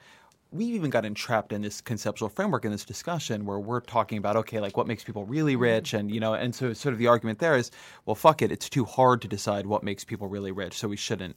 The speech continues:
Speaker 1: do that. Mark Schmidt, who is at the New American Foundation and writes a, a blog called Polyarchy for Vox, which is a real, uh, a former editor of mine, just a really fantastically smart guy.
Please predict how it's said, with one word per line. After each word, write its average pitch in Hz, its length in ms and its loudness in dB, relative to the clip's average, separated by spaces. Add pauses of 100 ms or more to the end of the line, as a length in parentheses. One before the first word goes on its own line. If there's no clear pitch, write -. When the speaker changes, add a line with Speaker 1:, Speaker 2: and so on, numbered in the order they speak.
Speaker 1:
do 92 120 -8
that. - 220 -8 (460)
Mark 220 240 0
Schmidt, 156 460 4
who 107 440 2
is 104 320 0
at - 140 -2
the 110 80 -4
New 107 80 0
American 143 260 2
Foundation 107 400 0
and 98 80 -4
writes 104 220 -2
a, 98 80 -2 (160)
a 101 60 -6
blog 98 420 -2
called 95 180 -6
Polyarchy 104 540 0
for 92 140 -10
Vox, 90 280 -6
which 98 120 -12
is 104 120 -14
a 95 60 -8
real, 107 640 0
uh, 95 400 -4
a - 60 -6
former 131 420 6
editor 101 240 -2
of 98 80 -4
mine, 95 240 -6
just 98 140 -8
a 101 40 -8
really 107 380 0
fantastically 95 640 -8
smart - 280 -8
guy. 123 300 0